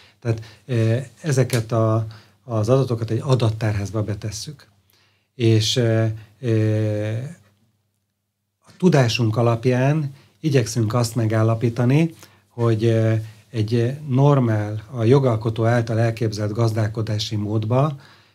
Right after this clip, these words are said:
hogyan illeszkednek ezekbe. Amikor olyan jelenségeket látunk, hogy, valakinek a gazdálkodásától eltér, akkor azt, kockázatként, kezeljük. Az én elképzelésem az,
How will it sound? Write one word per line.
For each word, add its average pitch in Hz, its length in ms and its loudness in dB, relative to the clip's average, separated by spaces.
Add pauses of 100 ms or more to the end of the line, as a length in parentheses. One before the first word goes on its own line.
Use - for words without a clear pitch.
(800)
hogyan 131 300 2
illeszkednek 110 640 0
ezekbe. 104 440 -8 (420)
Amikor 135 440 2
olyan 120 360 2
jelenségeket 110 720 -2
látunk, 113 480 -4
hogy, 107 360 -6 (760)
valakinek 113 460 2
a 113 60 0
gazdálkodásától 110 1120 -2
eltér, 110 540 -2 (1160)
akkor 135 340 0
azt, 127 300 -2 (200)
kockázatként, 107 1120 -4 (320)
kezeljük. 110 600 -6 (560)
Az 117 120 -2
én 160 140 8
elképzelésem 113 760 0
az, 123 320 0